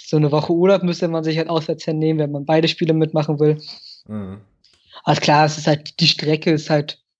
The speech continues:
Speaker 1: kacke, aber wa-, was willst du da machen? Ich hab das nicht gehört.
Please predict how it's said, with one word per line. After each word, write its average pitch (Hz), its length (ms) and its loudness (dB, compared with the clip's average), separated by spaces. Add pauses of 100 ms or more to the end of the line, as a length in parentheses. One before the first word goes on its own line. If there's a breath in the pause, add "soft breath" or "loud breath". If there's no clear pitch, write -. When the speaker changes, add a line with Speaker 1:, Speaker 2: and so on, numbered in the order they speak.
(120)
Speaker 1:
kacke, 160 300 2
aber 143 320 0 (540)
wa-, 160 160 -4
was 151 240 0
willst 175 180 2
du 165 60 0
da 151 80 0
machen? 165 280 2
Ich 151 60 -2
hab 156 140 -2
das 156 160 -6
nicht - 200 -4
gehört. 151 360 2